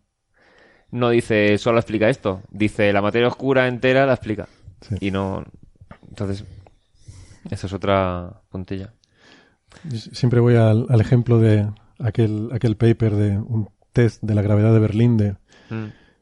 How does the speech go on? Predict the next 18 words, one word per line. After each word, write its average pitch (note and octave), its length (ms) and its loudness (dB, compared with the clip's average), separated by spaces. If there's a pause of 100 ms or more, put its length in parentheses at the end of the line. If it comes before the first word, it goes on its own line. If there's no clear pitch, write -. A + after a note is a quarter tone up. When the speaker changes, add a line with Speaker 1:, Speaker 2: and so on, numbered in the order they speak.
(140)
Speaker 2:
em, G#2 600 2
y A2+ 80 -2
sale A2 600 4 (100)
el B2 160 0
artículo, A2+ 720 2
además A#2 180 4
este B2 220 -2 (160)
fue B2 80 -2
un A#2 40 4
artículo A2 300 2
que G#2 40 2
salió A#2 180 2
en A2+ 80 4
New A2+ 140 4
Scientist, A#2+ 540 0 (800)
el A2 120 -2
titular A#2 360 2
era A2+ 360 4